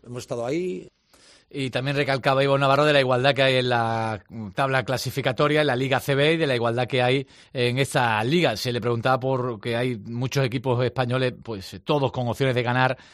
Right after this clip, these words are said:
Speaker 2: eh, competiciones, eh, la Liga Europea, la Euroliga, la Eurocup, eh, la propia Champions, donde Unicaja, eh, te recuerdo que juega mañana los cuartos de final de la B C L.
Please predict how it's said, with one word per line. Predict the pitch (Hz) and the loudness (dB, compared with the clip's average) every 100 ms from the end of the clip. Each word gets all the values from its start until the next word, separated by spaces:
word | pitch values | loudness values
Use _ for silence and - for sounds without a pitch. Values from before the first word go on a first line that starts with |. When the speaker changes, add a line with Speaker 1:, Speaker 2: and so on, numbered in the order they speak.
| - | -12
Speaker 2:
eh, | - 120 | -6 -4
competiciones, | 123 117 127 120 170 170 170 170 - | -2 -2 -2 0 2 2 0 0 -2
eh, | 113 101 98 95 92 | -4 -6 -6 -6 -6
la | 90 87 | -8 -6
Liga | 120 127 117 113 | -4 -2 0 0
Europea, | 110 107 98 156 165 | -2 -2 -2 0 0
la | 151 | 0
Euroliga, | 117 110 117 151 143 139 143 | -2 -2 0 2 2 2 0
la | 120 | -2
Eurocup, | 110 104 107 95 151 147 139 - - _ | -2 -4 -4 2 4 4 2 -6 -20 _
eh, | - | -12
la | 92 95 | -8 -6
propia | 127 123 117 | -6 -4 -4
Champions, | 101 147 151 135 139 | 0 0 2 0 0
donde | 139 | 0
Unicaja, | 113 110 117 123 104 - | -2 -4 -4 -2 -4 -6
eh, | 90 | -10
te | 95 123 | -6 -4
recuerdo | 113 123 113 | -2 -2 -2
que | |
juega | 110 120 | -2 -2
mañana | 117 117 | -2 -2
los | 110 | -2
cuartos | 127 110 | -2 -4
de | 107 | -4
final | 113 110 | -4 -4
de | |
la | 107 101 | -4 -4
B | 107 | -4
C | - | -2
L. | 135 139 | -2 -2